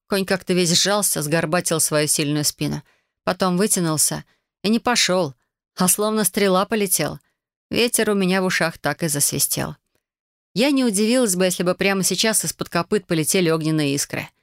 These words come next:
Конь мчался наравне с ветром, словно надумал с ним посоревноваться. Нёс меня скакун в замок ста мечей. Тем временем с гор на Грандар налетел буран.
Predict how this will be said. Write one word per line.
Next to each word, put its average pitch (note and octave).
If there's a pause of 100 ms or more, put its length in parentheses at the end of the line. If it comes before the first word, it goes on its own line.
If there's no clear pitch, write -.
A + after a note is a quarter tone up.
(360)
Конь G#3
мчался F#3+
наравне E3+
с -
ветром, F3 (260)
словно E3+
надумал E3+
с -
ним D3+
посоревноваться. D#3+ (560)
Нёс A#3
меня F3+
скакун E3+
в -
замок E3
ста -
мечей. D#3+ (680)
Тем G3+
временем A3+
с D#3
гор G#3
на F3+
Грандар F#3+
налетел F#3
буран. E3